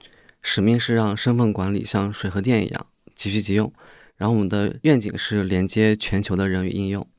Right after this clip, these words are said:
那么基于这个点的话，我们拆分出来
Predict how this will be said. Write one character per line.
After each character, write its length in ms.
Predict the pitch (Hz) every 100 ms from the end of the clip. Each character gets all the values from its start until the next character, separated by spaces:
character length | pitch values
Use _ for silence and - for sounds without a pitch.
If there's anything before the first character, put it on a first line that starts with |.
| _ _ _
那 100 | 117
么 100 | 117
基 180 | 107 143
于 60 |
这 140 | 139 151
个 100 | 127
点 160 | 107
的 120 | - 92
话， 120 | 98
我 120 | 92
们 320 | 87 87 92 - - - _ _
拆 140 | - 120
分 120 | 123
出 140 | 131
来 320 | 104 92 92